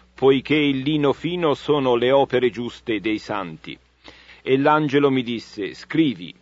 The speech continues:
beati quelli che sono invitati alla cena delle nozze dell'agnello." E mi disse:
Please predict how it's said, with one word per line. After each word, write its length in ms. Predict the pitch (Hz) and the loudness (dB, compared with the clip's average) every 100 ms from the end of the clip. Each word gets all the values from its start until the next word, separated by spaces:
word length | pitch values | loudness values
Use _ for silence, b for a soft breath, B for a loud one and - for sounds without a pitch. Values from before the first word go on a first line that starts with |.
| _ | _
beati 480 | 87 127 147 135 135 | -4 0 0 -2 -6
quelli 500 | - 151 139 135 139 | -4 -4 -4 -4 -4
che 160 | 131 135 | -2 -6
sono 340 | - 143 139 | -2 -2 0
invitati 720 | 135 131 131 - 143 139 135 | -2 -2 -4 0 0 0 -2
alla 220 | 131 127 | -2 -2
cena 380 | - 143 139 131 | -2 -4 -2 -2
delle 260 | 127 127 127 | -2 -2 -2
nozze 380 | 131 - - | -2 -2 -6
dell'agnello." 840 | 127 123 120 117 110 90 82 80 - _ _ | -4 -2 -2 -4 -6 -8 -10 -14 -16 _ _
E 120 | 131 | -4
mi 140 | 123 120 | -2 -2
disse: 480 | 113 104 - 95 | -6 -12 -12 -12